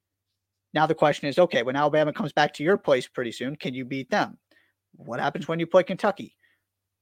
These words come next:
What happens? I believe they've got the road game at Tennessee. Then we're gonna start to draw conclusions because, like you said, you can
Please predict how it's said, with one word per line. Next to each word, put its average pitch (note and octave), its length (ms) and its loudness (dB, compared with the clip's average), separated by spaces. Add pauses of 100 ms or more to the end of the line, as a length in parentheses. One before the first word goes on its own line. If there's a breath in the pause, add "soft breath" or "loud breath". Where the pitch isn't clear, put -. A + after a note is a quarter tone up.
(180)
What C3 140 -8
happens? D#3 300 -2
I C#3+ 80 2
believe D3 220 2
they've D3+ 100 2
got D3 160 0
the B2+ 80 -4
road D#3+ 260 2
game F3 220 0
at D#3 180 0
Tennessee. D3+ 540 -10 (1500)
Then G#3+ 320 8
we're G#3 100 10
gonna G3+ 120 8
start F3+ 240 6
to F3 60 -6
draw D3+ 200 4
conclusions - 580 -10
because, D3+ 380 -4 (160)
like D#3 180 -2
you B2 80 -12
said, - 140 -18 (220)
you F#3+ 120 0
can F#3+ 220 -4